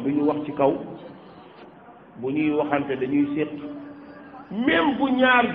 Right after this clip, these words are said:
jote woon di xuloo, yow mi ci bokkul doo ko xam, doo ko xam. Bu ñu xuloo woon ba seen xol jóg, ndax nit lañ, bu ñu nee, "Sallu ala nabi" rek, ku ne bàyyi. "Sallu ala nabi."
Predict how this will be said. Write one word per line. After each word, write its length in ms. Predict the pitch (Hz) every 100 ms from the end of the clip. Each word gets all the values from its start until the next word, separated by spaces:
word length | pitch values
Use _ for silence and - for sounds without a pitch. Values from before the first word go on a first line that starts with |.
| -
jote 240 | 240 233
woon 360 | 226 214 190 165
di 80 | 202 202
xuloo, 440 | 214 175 135 - - -
yow 240 | 180 214
mi 120 | 208 214
ci 80 |
bokkul 360 | 190 190 190 151
doo 160 | 165 165
ko 80 | 156
xam, 160 | 127 - - - - - - - - - - - - - - -
doo 140 | 120 120
ko 80 | 120
xam. 120 | 104 92 - - - - - - - - - - - - - - - - 175
Bu 80 | 285
ñu 140 | 330 254
xuloo 320 | 285 277 269 254
woon 220 | 240 -
ba 100 | 277 269
seen 160 | 285 196
xol 240 | 254 233 -
jóg, 140 | 208 - - - -
ndax 180 | 143 147
nit 180 | 214 262 233
lañ, 140 | 180 117 - - - - - - - - - 139
bu 80 | 180
ñu 80 | 196
nee, 200 | 190 190
"Sallu 240 | 208 196
ala 260 | 180 175 165
nabi" 320 | 156 143 139
rek, 300 | 135 139 -
ku 80 | 156
ne 100 | 151
bàyyi. 200 | 131 101 - - - - - - - - - - - - - - - -
"Sallu 220 | 165 170 175
ala 240 | 160 160
nabi." 260 | 151 120